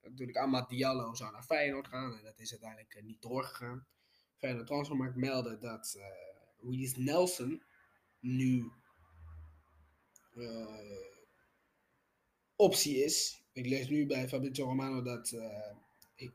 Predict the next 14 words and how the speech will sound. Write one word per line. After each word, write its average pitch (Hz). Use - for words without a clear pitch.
Ozan 160
Ba-, -
Kabak 190
will 165
join 165
Norwich 180
from, 143
eh, 131
s-, -
eh, 127
Schalke 175
as 139
revealed 131
today. 147